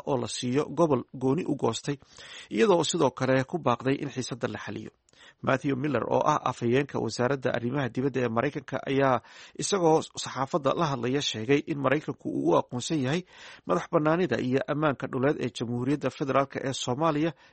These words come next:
iyo xuduudihii lixdankii. Matthew Miller ayaa sheegay in dowladda Maraykanku ay dhammaan dadkii arrintani ay la xiriirto inta ay, ay ku boorinaysaa inay wada galaan wada xaajood diblomaasi ah. Is-afgaradka oo qaybo badan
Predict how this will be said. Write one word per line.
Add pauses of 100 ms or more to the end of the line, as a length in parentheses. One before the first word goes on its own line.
iyo
xuduudihii
lixdankii. (640)
Matthew
Miller
ayaa
sheegay (100)
in
dowladda
Maraykanku
ay
dhammaan (460)
dadkii
arrintani
ay
la
xiriirto (200)
inta
ay, (420)
ay
ku
boorinaysaa
inay
wada
galaan (280)
wada
xaajood
diblomaasi
ah. (800)
Is-afgaradka
oo
qaybo
badan